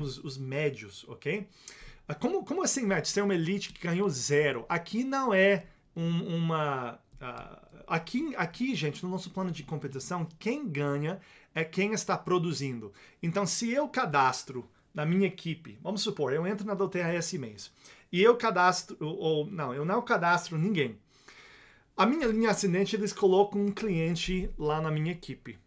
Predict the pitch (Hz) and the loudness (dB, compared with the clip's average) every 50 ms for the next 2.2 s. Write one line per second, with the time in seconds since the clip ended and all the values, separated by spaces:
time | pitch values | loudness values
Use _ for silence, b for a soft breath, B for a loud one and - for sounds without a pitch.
0 | _ _ _ _ - 123 131 143 147 139 156 147 - - 160 160 170 165 160 156 | _ _ _ _ -14 -10 -8 -6 -6 -6 -6 -4 0 0 0 2 2 0 -2 -2
1 | 151 139 165 139 120 110 104 - - - _ _ _ _ _ _ _ - 220 220 | -4 -6 -8 -8 -8 -10 -12 -14 -18 -20 _ _ _ _ _ _ _ -2 0 2
2 | 202 147 - | 2 2 0